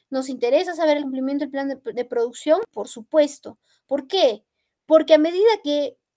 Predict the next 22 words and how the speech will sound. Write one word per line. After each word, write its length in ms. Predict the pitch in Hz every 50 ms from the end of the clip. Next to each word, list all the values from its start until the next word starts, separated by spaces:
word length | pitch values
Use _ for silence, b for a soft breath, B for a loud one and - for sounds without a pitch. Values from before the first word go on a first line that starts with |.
| _ _ -
el 160 | 277 285 311
área 160 | 330 349 349 339
de 60 | 320
producción 680 | 311 269 240 220 208 - - - - 269 254 240 - -
esté 240 | 240 254 - 302 294
cumpliendo 580 | - 302 277 247 220 - 269 302 311 320 294 294
con 80 | 269
sus 140 | - - -
actividades 480 | 226 226 _ 226 226 240 240 254 262 262
planificadas, 920 | - 240 220 196 180 - 208 190 - 233 226 220 214 196 - 453 - - b b b b b b b
nosotros 400 | 370 381 494 523 523 466 415 -
tendremos 440 | 392 359 339 359 359 339 349 349 -
alineadas 560 | 320 277 254 247 247 285 294 285 277 277 302
las 160 | 285 226 240
compras, 400 | - 269 262 262 262 269 269 285
los 120 | 277 254 233
requerimientos, 840 | 208 208 - 208 220 226 247 262 269 269 269 262 262 294 294 - -
todo 280 | 480 539 539 494 415
lo 100 | 339 320
que 80 | 277 254
nos 140 | 233 247 -
soliciten. 580 | 240 202 202 220 - - 202 - - - -